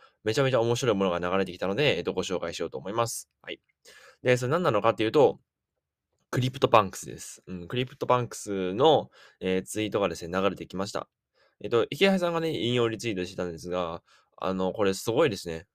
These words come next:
うん、本当にエヌエフティーって本当すごいなって思うんですが、えー、何なのかと言いますと、クリプトパンクスがですね、実は落札されまして、一体落札されまして、その値段がえげつないってことで話題になっております。はい。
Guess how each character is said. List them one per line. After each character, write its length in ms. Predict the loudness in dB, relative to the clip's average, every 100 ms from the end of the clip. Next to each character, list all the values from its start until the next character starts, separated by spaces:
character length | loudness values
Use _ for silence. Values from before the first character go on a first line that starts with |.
| _
う 60 | -8
ん、 160 | -8 -6
本 160 | -6 0
当 80 |
に 60 | 0
エ 120 | 2
ヌ 80 | 2
エ 140 | 2
フ 100 | 2
テ 120 | -4 -6
ィ 20 |
ー 20 |
っ 20 |
て 60 | -4
本 160 | -2
当 80 | -2
す 160 | -2 -4
ご 160 | -4 -2
い 40 |
な 180 | 0 0
っ 20 |
て 180 | -2 -12 -14 -20 -14
思 200 | -4 -2
う 60 | -2
ん 40 |
で 80 | -4
す 120 | -4
が、 300 | 0 0 -4 _ _ 0
え 160 | 2
ー、 100 | 2
何 160 | 0 0
な 80 | 0
の 80 |
か 60 | 0
と 60 | 0
言 80 | -4
い 20 |
ま 100 | -8
す 120 | -2
と、 180 | 0 0
ク 80 | -2
リ 140 | -8
プ 80 | -8
ト 80 | -4
パ 120 | -4
ン 120 | -4
ク 60 | -4
ス 60 |
が 80 | -4
で 60 | -4
す 100 | -6
ね、 220 | -6 -6
実 220 | -2 2
は 180 | 2 0 _ _ _ 0
落 180 | 0
札 320 | 0 -4 -2 -2
さ 80 |
れ 60 | -2
ま 100 | -2
し 60 | -4
て、 80 | -4
一 140 | 0
体 160 | 2 2
落 160 | -2
札 160 | -6 -4
さ 80 | -2
れ 60 |
ま 100 | -2
し 80 | -2
て、 260 | -2 -2 -6 -20 _
そ 120 | -2
の 120 | 0
値 180 | 4 4
段 300 | 6 4 4
が 360 | 2 0 -2 -8 _ _
え 100 | 0
げ 160 | 4 2
つ 140 | 2
な 80 | 0
い 40 | 2
っ 60 |
て 80 | 0
こ 80 | 0
と 80 | 0
で 80 |
話 140 | 2 2
題 160 | 2
に 60 | 0
な 80 | -2
っ 20 |
て 80 | -4
お 40 |
り 60 | -6
ま 100 | -8
す。 200 | -14 -14
は 120 |
い。 80 | -14